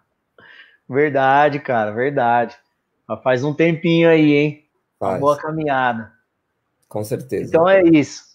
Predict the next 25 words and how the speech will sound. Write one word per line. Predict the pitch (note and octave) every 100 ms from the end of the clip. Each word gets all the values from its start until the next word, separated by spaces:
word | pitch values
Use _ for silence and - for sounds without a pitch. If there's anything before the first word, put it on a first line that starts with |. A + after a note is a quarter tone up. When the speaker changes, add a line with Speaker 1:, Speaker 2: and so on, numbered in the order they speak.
| _ _ -
Speaker 1:
Hoje | E3 F#3
vamos | G#3 G#3
trocar | G#3 G3+
uma | G3+ G3
ideia | F3+ F#3+ F#3+
com | F#3+
o |
Roniel. | E3 F3+ D#3+ D#3+ F#3+
O | E3+
Roniel | E3 E3+ F3+
é | F#3
um | F3
cara | F3+ F3+ F3 B2 - - _ _ _ _ _ _ _ _ _ _ _
multitarefas, | - D3+ G3+ F#3+ F3 E3+ D#3 C3+ F3 F#3 F3+ - D#3 - -
né? | - D3 F#3 F3 _ _
Multitalentoso, | C#3+ D#3 - D#3+ D#3 C3 A#2 D#3+ F3 E3+ C#3+ D#3 C#3+ C3+ _ _ _ _ -
faz | D#3 D3+ A#2+ - _ -
mil | C3+ F3+ F#3
e |
uma | F#3 F3+
utilidades, | F3+ E3 C#3+ C3+ E3 E3+ D#3+ C#3
um |
garoto | D3+ D#3 E3 D#3+
bombril | D3+ D3+ C#3 D3 E3 D3
aí. | D3 E3+ E3+